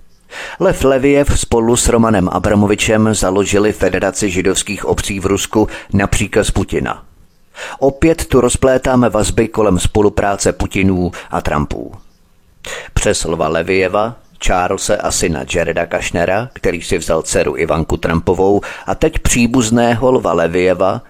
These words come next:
Eduarda Nektalova, který bydlel v Trump World Tower. Po otevření Trump World Tower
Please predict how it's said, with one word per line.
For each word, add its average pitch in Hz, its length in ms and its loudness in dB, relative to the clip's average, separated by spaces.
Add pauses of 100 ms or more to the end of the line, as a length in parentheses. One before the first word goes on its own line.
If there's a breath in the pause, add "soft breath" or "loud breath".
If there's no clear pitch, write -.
(140)
Eduarda 90 540 0
Nektalova, 101 680 0 (260 loud breath)
který 139 300 0
bydlel 117 380 2
v - 100 2
Trump 107 300 0
World 92 420 0
Tower. - 460 -2 (1400 loud breath)
Po 107 120 4
otevření 165 520 4
Trump 143 300 0
World 120 380 2
Tower 123 420 2